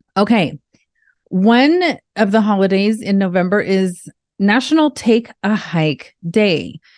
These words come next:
So this just invites us to get outside, to get into the nature that is all around us, and to take a walk, breathe in the fresh air,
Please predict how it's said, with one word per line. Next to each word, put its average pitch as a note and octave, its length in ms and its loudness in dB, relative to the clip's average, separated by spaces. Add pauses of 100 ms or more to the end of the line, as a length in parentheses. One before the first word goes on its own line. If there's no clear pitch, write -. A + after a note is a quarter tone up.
(160)
So A#3+ 160 0
this E4+ 240 0
just G#4 180 0
invites C#4 460 2
us A3+ 300 0
to A3 260 0
get G3+ 220 0
outside, A#3+ 800 0 (880)
to G#3+ 640 2
get A3 240 0
into G#3+ 1040 0
the F3 760 0 (120)
nature A3+ 800 2
that A3 180 2
is F#3 140 -2
all G3 240 0
around F3+ 340 -2
us, C#4 400 -2
and F3+ 360 -4
to E3 420 2
take G#3+ 260 -2
a G#3 80 2
walk, F3+ 480 0
breathe G3+ 240 0
in G3 140 0
the F#3 100 -2
fresh F#3+ 400 -2
air, F3+ 420 0